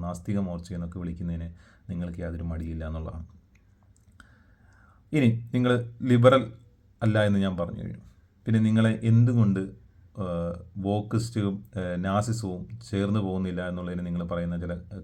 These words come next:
കാര്യങ്ങളുണ്ട്. നിങ്ങൾ പറയുന്നു നിങ്ങൾ ഫാസിസത്തിനെതിരെ വീഡിയോ ചെയ്തതാണ്. ഈ ജർമ്മനിയിലെ ഫാസിസം അല്ലെങ്കിൽ ഹിറ്റ്ലറിൻ്റെ നാസിസം എന്ന് പറയുന്നത്, ആ, പേരിൽ മാത്രമേ നാഷണൽ സോഷ്യലിസ്റ്റ് പാർട്ടി ഉള്ളൂ, അത് വെച്ചിട്ട് മാത്രം അവരെ സോഷ്യലിസ്റ്റുകളെന്ന് വിളിക്കാൻ പറ്റില്ല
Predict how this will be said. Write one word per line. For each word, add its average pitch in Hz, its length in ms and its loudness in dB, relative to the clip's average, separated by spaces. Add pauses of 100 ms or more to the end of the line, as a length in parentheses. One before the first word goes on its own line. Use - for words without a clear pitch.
കാര്യങ്ങളുണ്ട്. 85 480 -6 (1200)
നിങ്ങൾ 113 160 6
പറയുന്നു 95 280 2
നിങ്ങൾ 90 380 -2
ഫാസിസത്തിനെതിരെ 92 640 -4
വീഡിയോ 87 280 -4
ചെയ്തതാണ്. 85 440 -6 (640)
ഈ 85 300 -4 (100)
ജർമ്മനിയിലെ 104 760 2 (100)
ഫാസിസം 95 600 -2
അല്ലെങ്കിൽ 90 220 -6
ഹിറ്റ്ലറിൻ്റെ 101 300 -2
നാസിസം 92 680 -4
എന്ന് 90 200 -6
പറയുന്നത്, 85 460 -4 (520)
ആ, 87 80 -6 (260)
പേരിൽ 127 340 4
മാത്രമേ 101 560 2
നാഷണൽ 92 460 -4
സോഷ്യലിസ്റ്റ് 87 580 -8
പാർട്ടി 85 440 -6 (100)
ഉള്ളൂ, 87 240 -6 (300)
അത് 107 180 0
വെച്ചിട്ട് 107 340 0
മാത്രം 95 580 -2
അവരെ 90 220 -4
സോഷ്യലിസ്റ്റുകളെന്ന് 87 840 -6
വിളിക്കാൻ 87 360 -4
പറ്റില്ല 85 340 -6